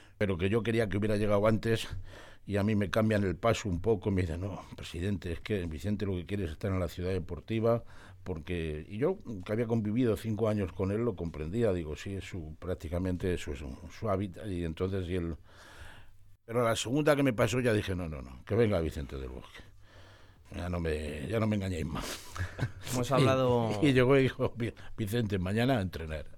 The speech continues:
Speaker 2: Hemos hablado un poco de que usted hizo grandes fichajes, de que trajo a Roberto Carlos, que en, en el Inter todavía están dándose con una pared por el precio que vino.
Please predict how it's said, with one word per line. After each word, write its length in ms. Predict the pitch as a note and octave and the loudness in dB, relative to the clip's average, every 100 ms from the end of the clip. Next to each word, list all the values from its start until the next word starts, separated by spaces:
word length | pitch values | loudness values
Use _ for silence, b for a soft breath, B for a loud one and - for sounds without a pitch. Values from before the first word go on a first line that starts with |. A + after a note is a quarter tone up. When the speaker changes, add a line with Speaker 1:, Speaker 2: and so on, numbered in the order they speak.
| B B B B | B B B B
Speaker 2:
Hemos 240 | G#2 A#2+ | 0 2
hablado 200 | B2+ C3 | 4 4
un 100 | B2 | 4
poco 220 | C3 B2+ | 4 6
de 100 | A#2+ | 4
que 60 | G#2+ | 4
usted 200 | G2+ A#2+ | 0 -2
hizo 220 | B2 B2+ A2+ | -2 0 2
grandes 360 | A#2 A#2+ A2+ | 2 0 -2
fichajes, 480 | A2+ G2+ C#3 - B2+ | -4 -2 0 0 -2
de 120 | G#2+ | -2
que 100 | G2+ | -2
trajo 440 | F#2+ G#2+ G#2 A2 G#2+ | -2 -4 0 2 4
a 340 | G#2+ G2+ G#2 | 2 2 2
Roberto 400 | G#2 G#2+ A2 G2+ | 2 0 0 0
Carlos, 480 | B2 B2+ B2 C3+ - | 2 2 0 -4 -6
que 320 | - G2 G2 | -4 -2 -2
en, 100 | F#2+ | -4
en 140 | F#2+ F#2+ | -4 -2
el 120 | G#2 | -2
Inter 200 | G#2+ G#2+ | -2 0
todavía 200 | A2 A2 | 0 0
están 180 | G#2 G#2+ | 0 0
dándose 360 | G#2+ G#2 F#2+ | 2 2 0
con 120 | G#2 G#2 | -2 0
una 220 | G#2 F#2 | 0 2
pared 260 | G2+ B2+ | 4 2
por 180 | A#2+ G#2+ | 2 0
el 60 | G#2 | 2
precio 240 | A2 G#2+ | 0 0
que 120 | G2+ G#2 | 2 4
vino. 320 | B2 B2+ | 4 4